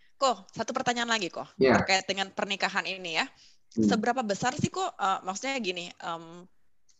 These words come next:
Speaker 1: Koko kan berarti membangun keluarga kecilnya sendiri nih ya. Seberapa besar sih peranan orang tua dalam, i-, ini saya nggak ngomongin dalam hal eh, apa namanya, ikut-ikutan,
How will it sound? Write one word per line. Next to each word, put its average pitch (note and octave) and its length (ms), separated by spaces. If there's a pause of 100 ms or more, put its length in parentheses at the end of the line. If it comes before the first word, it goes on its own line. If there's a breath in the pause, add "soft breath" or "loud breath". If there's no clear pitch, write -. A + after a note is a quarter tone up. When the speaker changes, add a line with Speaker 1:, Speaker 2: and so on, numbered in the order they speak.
(180)
Speaker 1:
Koko F3 240
kan C#4 160
berarti B3+ 240
membangun F3+ 400
keluarga D#3+ 320
kecilnya E3+ 400
sendiri E3+ 320
nih D#3 200
ya. E3 40
Seberapa F#3 400
besar F#3+ 240
sih - 160
peranan F3+ 440
orang F3 280
tua G3+ 160
dalam, E3 520 (240)
i-, D#3 360
ini C#4+ 80
saya D#4 200
nggak A#3 240
ngomongin F3 440
dalam E3+ 240
hal F3 400 (580 loud breath)
eh, D#3+ 720
apa F3 380
namanya, G#3+ 400
ikut-ikutan, G3+ 840